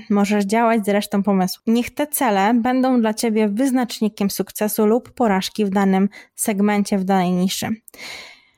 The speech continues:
A w innym zeszycie wypisz resztę pomysłów, jakie przyszły ci do głowy i niech to będzie taki twój zeszyt do zapisywania świetnych pomysłów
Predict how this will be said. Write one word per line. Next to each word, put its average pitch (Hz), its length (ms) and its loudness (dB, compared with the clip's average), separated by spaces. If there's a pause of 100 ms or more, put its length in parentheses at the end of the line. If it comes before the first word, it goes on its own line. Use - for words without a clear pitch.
(200)
A 233 60 0
w 202 80 -4
innym 311 320 2
zeszycie 220 380 0
wypisz 233 320 0
resztę 285 440 0
pomysłów, 214 520 0
jakie 208 240 -2
przyszły 220 380 -2
ci 214 140 -4
do 196 120 -2
głowy 190 460 0 (380)
i 247 60 4
niech 247 140 2
to 262 120 -2
będzie 247 260 2
taki 233 240 -2
twój 233 220 0
zeszyt 226 280 2
do 208 120 2
zapisywania 208 600 0
świetnych - 380 -4
pomysłów 196 520 0